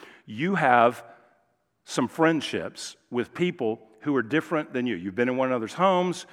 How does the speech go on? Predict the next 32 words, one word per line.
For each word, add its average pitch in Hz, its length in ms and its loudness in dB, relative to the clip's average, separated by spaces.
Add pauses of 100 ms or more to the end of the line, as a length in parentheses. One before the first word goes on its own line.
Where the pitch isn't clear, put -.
(100)
you've 117 220 -2
learned 156 300 6
about 170 320 4
them, 160 260 0
you've 117 180 -4
learned 123 240 -2
their 104 100 -4
background, 156 800 4 (520)
and 117 420 2
you've 147 360 -4
actually 147 760 4 (180)
entered 160 340 0
into 147 240 2
the 120 120 -4
process 156 680 4
of 113 100 -8
taking 143 340 -4
some 120 180 -4
baby 160 360 4
steps, - 600 0 (580)
uh, 123 220 6
towards 135 400 0
what 135 140 0
God 113 240 4
is 104 140 -4
building, 92 440 -6 (460)
uh, 98 40 -4
on, 85 600 -6
on 90 160 -6
the 90 80 -12
shore. 90 260 -8
So 110 200 -4